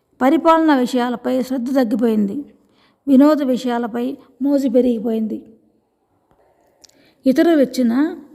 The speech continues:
సలహా సంప్రదింపులను నిర్లక్ష్యం చేస్తుండేవాడు. రాను రాను ప్రజారంజకత్వానికి బదులు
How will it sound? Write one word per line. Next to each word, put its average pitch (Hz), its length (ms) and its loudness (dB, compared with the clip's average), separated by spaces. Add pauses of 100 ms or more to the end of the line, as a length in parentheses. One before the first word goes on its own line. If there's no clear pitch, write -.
(120)
సలహా 285 340 -2
సంప్రదింపులను 254 1080 -2 (360)
నిర్లక్ష్యం 262 560 0
చేస్తుండేవాడు. 226 680 -4 (1400)
రాను 247 240 4
రాను 254 580 0 (340)
ప్రజారంజకత్వానికి 262 1160 -2
బదులు 233 680 0